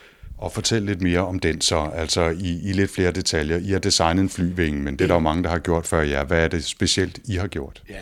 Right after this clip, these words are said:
Speaker 2: så først og fremmest, så har vi jo ikke designet flyvingens yderform. Vi har designet den bærende konstruktion, der er inde i flyvingen.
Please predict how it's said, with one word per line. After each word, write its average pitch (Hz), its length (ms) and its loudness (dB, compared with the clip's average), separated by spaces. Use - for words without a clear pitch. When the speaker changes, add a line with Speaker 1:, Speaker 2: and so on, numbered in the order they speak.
Speaker 2:
så - 160 2
først 147 260 4
og 151 80 4
fremmest, 110 260 0
så - 60 4
har 117 60 6
vi 123 60 2
jo 120 60 6
ikke 123 120 0
designet 113 400 -2
flyvingens 117 600 0
yderform. 123 480 0
Vi 117 100 2
har 117 80 2
designet 110 460 0
den 113 100 -4
bærende 127 340 4
konstruktion, - 640 -4
der 113 60 -8
er 117 60 -10
inde 143 260 2
i 123 40 -4
flyvingen. 101 480 -4